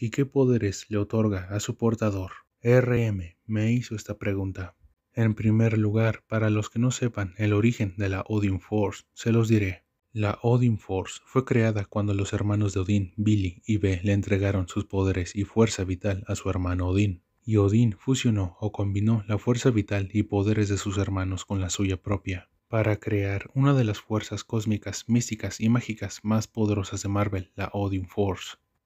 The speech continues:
Dos, ¿qué poderes le otorga a su portador?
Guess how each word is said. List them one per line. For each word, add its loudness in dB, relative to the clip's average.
Dos, -2
¿qué 4
poderes -2
le -2
otorga -2
a -4
su -8
portador? -4